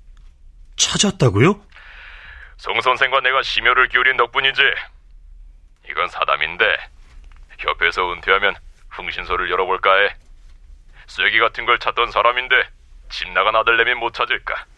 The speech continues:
Speaker 1: 어디서 찾았습니까?
Speaker 2: 궁금하면 나머지 만나서 이야기하는 걸로 하지. 사실 참석해야 할 사람은 노아신데 말이지. 에,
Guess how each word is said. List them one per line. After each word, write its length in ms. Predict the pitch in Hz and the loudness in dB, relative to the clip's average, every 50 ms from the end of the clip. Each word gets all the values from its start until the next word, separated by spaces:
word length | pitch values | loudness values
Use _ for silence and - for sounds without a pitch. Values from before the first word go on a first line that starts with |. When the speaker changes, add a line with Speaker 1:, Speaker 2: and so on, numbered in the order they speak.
| - - - - - | -20 -20 -20 -6 -2
Speaker 1:
어디서 400 | - 156 143 147 - 151 143 139 | 0 0 2 2 2 2 2 2
찾았습니까? 720 | 131 - 147 143 131 - - 190 175 - 120 95 82 - - - - - - - - - - - - - - - - - - - - - - - - | 2 2 2 2 2 2 2 0 0 0 -2 -4 -4 -8 -16 -20 -20 -20 -20 -20 -20 -20 -20 -20 -20 -20 -20 -20 -20 -20 -20 -20 -20 -20 -20 -20 -20
Speaker 2:
궁금하면 640 | - 87 120 135 156 175 190 190 208 202 160 - - - - - - - - | -14 -12 -4 0 2 2 4 4 4 2 2 -2 -10 -20 -20 -20 -20 -8 -2
나머지 260 | 110 123 156 165 165 170 | 0 2 2 2 2 2
만나서 420 | 135 127 131 151 156 156 175 165 | 2 2 2 2 2 2 2 2
이야기하는 340 | 156 156 156 156 151 151 139 | 2 4 2 2 0 2 2
걸로 180 | 131 117 90 | 2 2 2
하지. 200 | 67 65 - - - - - - - - - - - - - - - - - - - - - - - - - - - | 0 -2 -6 -12 -16 -16 -16 -16 -16 -18 -20 -20 -20 -20 -20 -20 -20 -20 -20 -20 -20 -20 -20 -20 -20 -20 -20 -20 -18
사실 400 | - - 71 73 71 - 95 90 | -6 -4 -2 -2 0 -2 -4 -4
참석해야 500 | - - 82 82 85 82 - - 90 90 | -4 -8 -6 -6 -6 -6 -2 -2 -2 -2
할 60 | 87 | 0
사람은 380 | - 92 90 92 95 95 87 82 | 0 0 2 2 0 0 -4 -4
노아신데 500 | 80 85 87 90 90 - 95 87 95 92 | -2 0 0 0 -2 -4 -4 -2 -2 2
말이지. 360 | 92 92 95 95 92 - 92 | 2 2 0 0 0 0 -2
에, 960 | 87 85 - - - - - - - - - - - - - - - - 101 | -2 -2 -4 -10 -20 -20 -20 -20 -20 -20 -20 -20 -20 -20 -20 -6 -2 -2 -2